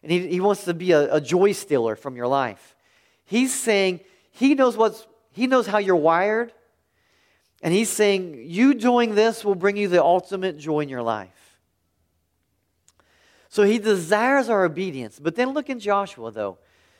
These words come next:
There's something contingent upon our obedience. You see at the end of verse eight that us being prosperous and our success is, you see, it's, it's tied to, to the obedience.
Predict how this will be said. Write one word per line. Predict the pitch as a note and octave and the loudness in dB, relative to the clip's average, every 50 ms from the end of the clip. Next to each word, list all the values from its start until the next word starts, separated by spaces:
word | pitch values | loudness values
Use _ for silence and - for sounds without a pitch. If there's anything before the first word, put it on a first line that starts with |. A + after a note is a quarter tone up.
| _ _ _ _ _ _ _ _ _ _ _ _ | _ _ _ _ _ _ _ _ _ _ _ _
There's | _ D#3 F3 F3 | _ -6 -6 -4
something | - - C4+ C#4 C#4+ D4 C#4 C4 A#3 - _ _ _ _ _ _ _ _ _ _ | 0 -2 -2 0 0 -4 -4 -6 -12 -20 _ _ _ _ _ _ _ _ _ _
contingent | - G3+ G3 F3+ - - A#3+ A#3+ F#3+ D#3+ E3+ D3 | -8 -8 -8 -6 -4 -2 -2 -2 0 -2 -2 -2
upon | C#3+ C#3 - - D3 C#3+ D3 | -2 -4 -6 -4 -2 0 0
our | C#3 C#3 C#3 | 0 0 0
obedience. | C3+ A#2+ B2+ C3+ C3+ A2+ A2 G2 F2+ F2 _ - - _ _ _ _ _ _ _ _ _ _ _ _ _ _ _ _ _ _ _ _ _ | -2 -4 -4 -8 -8 -8 -10 -16 -18 -20 _ -20 -20 _ _ _ _ _ _ _ _ _ _ _ _ _ _ _ _ _ _ _ _ _
You | C#3+ | -20
see | - - A3 A3+ | -10 -2 0 0
at | A3 A3 | 0 0
the | - E3 | -2 -4
end | D3+ F3 F#3 F#3+ F3+ | -2 -2 -2 -2 -4
of | D#3 | -4
verse | D3 F3 F3 E3 - | -2 -4 -4 -4 -2
eight | F#3 F3+ F3+ F#3 E3 | -2 -2 -2 0 -2
that | C#3+ C3+ - _ _ _ _ _ _ _ _ _ _ _ _ _ _ _ | -2 -4 -4 _ _ _ _ _ _ _ _ _ _ _ _ _ _ _
us | - F#3+ A3+ A3+ A3+ | 0 0 0 0 -4
being | F#3+ F3+ G#3+ G#3 G3+ G3 F#3 F3+ E3 _ _ _ _ | -4 -2 0 0 0 0 -4 -8 -14 _ _ _ _
prosperous | _ - F#3+ F#3+ G3+ G3 - - _ G3+ G3+ G3+ G3 - - | _ -2 0 0 0 -2 -6 -10 _ -2 -2 -2 -2 -4 -8
and | D3 | -6
our | C#3 C#3 C#3 | -6 -6 -6
success | - - D3+ - - - F#3 F#3 F#3+ G3 F#3+ - | -8 -14 -16 -16 -8 -2 0 2 2 2 -2 -6
is, | D#3 D3 - - _ _ _ _ _ _ _ _ _ | -14 -16 -16 -20 _ _ _ _ _ _ _ _ _
you | - E3+ F3+ | -20 -20 -20
see, | - - E4 | -8 -4 -4
it's, | C#4+ F3 - - _ _ | -4 -4 -6 -12 _ _
it's | - E3+ - - | -16 -16 -16 -16
tied | - - G#3+ A3+ B3 B3+ A#3 F#3+ D3+ - _ _ _ _ _ _ _ _ _ _ _ | -14 -6 -4 -2 0 0 0 -2 -4 -10 _ _ _ _ _ _ _ _ _ _ _
to, | - F#3 F#3+ F3+ D3+ - | -2 0 2 2 0 -2
to | - F#3 | -6 -4
the | F3 F3 E3+ | 0 2 4
obedience. | E3+ F3 D#3 A3+ B3+ B3+ E3 C#3 G2+ - _ - - - | 2 2 0 -2 -4 -4 -4 -8 -12 -14 _ -20 -20 -20